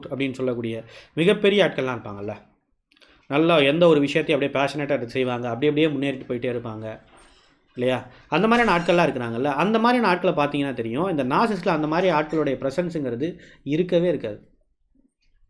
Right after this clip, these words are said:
அவங்க அந்த பிர-, அந்த பிரசன்ஸை வந்து அவங்க கொடுக்கவே மாட்டாங்க. எப்பயோ இந்த மாதிரி growth mindset இருக்கக்கூடிய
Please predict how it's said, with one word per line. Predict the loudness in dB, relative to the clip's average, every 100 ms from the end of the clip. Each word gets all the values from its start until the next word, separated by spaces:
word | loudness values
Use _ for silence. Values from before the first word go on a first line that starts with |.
| _ _ _ _ _
அவங்க | -2 0 0
அந்த | 0 -2
பிர-, |
அந்த | -4 -2
பிரசன்ஸை | 0 0 0 2 2
வந்து | 2
அவங்க |
கொடுக்கவே | 0 0 0 -2
மாட்டாங்க. | -2 -2
எப்பயோ | 2 4 6 4
இந்த | 2 0
மாதிரி | 2 0
growth | 4 2 2
mindset | -2 -2 -4
இருக்கக்கூடிய | -4 -4 -2 -2 -2